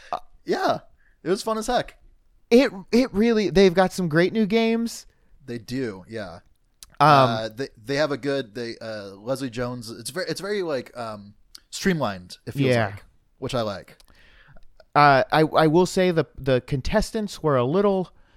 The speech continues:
Speaker 1: they, I think I told you this. They all felt like improvisers playing game show contestants.
Speaker 2: Yeah, it was all a little
Speaker 1: It's ratcheted up.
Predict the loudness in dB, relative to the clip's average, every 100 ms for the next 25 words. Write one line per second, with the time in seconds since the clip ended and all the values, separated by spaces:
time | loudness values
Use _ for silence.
0 | _ _ _ _ _ _ _ _ 0 4
1 | 2 2 0 2 2 2 0 2 2 2
2 | 2 0 2 -2 -4 -20 -8 -6 -2 0
3 | 2 2 2 2 0 0 -2 -4 -12 -18
4 | _ _ _ -2 0 2 2 2 0 0
5 | 0 0 -2 -4 -4 -8 -8 -14 -14 -18
6 | -18 -20 -20 _ _ _ _ _ _ -4
7 | -2 0 -2 -2 -4 -2 -2 -2 -2 -4
8 | -8 -14 -8 4 6 6 2 2 4 4
9 | _